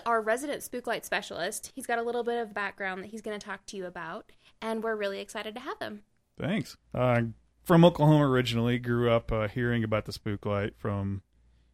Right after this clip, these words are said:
Speaker 2: family and friends, and, um, you know, it's one of those things where it's just kinda like, if you grew up around the area, you've heard about it, or
Speaker 1: Mm-hmm.
Speaker 2: somebody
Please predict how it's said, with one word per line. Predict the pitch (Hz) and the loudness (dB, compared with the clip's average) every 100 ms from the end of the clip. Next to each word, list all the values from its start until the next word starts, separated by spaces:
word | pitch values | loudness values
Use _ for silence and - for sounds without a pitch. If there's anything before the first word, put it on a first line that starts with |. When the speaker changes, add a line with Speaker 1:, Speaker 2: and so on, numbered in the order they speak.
| _ | _
Speaker 2:
family | - 113 110 110 | 0 2 2 2
and | 107 | 0
friends, | - 107 101 101 104 | -2 -4 -2 -4 -4
and, | 98 92 95 - _ _ _ _ _ _ - | -6 -8 -10 -16 _ _ _ _ _ _ -14
um, | 101 98 95 95 95 _ _ | -10 -8 -8 -10 -14 _ _
you | 151 | -2
know, | 117 | 0
it's | 110 - | 0 0
one | |
of | 117 | 2
those | 113 110 | 2 2
things | 117 113 | 0 0
where | 110 107 | 0 -2
it's | 101 | -4
just | 104 - | -8 -6
kinda | 113 104 | -4 -4
like, | 101 110 | -4 -6
if | 107 | -8
you | 123 | -2
grew | 117 117 | 2 2
up | 120 | 2
around | 120 117 | 0 2
the | 107 | 2
area, | 113 123 123 | 2 2 2
you've | 113 101 | 0 -2
heard | 101 104 | -2 -2
about | 113 127 147 | -2 0 0
it, | 147 - | 0 0
or | - 214 | 2 2
Speaker 1:
Mm-hmm. | 214 220 _ _ _ _ - | -2 -8 _ _ _ _ -10
Speaker 2:
somebody | - 123 117 117 110 | 0 4 4 4 2